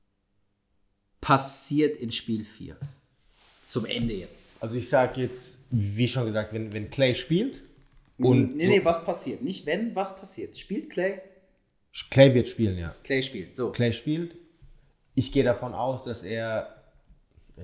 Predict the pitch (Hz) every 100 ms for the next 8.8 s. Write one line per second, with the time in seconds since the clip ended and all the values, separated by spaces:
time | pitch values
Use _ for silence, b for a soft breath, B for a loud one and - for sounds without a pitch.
0 | 85 - 98 101 87 98 - 123 117 98
1 | - 113 104 101 92 107 110 95 104 104
2 | 101 101 113 110 - 101 117 110 - 151
3 | - 143 131 139 147 - b b b b
4 | b _ 110 110 107 107 107 - _ -
5 | 101 101 107 104 104 98 95 87 82 _
6 | _ _ _ _ _ _ _ - 101 101
7 | 104 98 101 107 98 92 101 92 90 -
8 | 90 85 87 87 - 92 87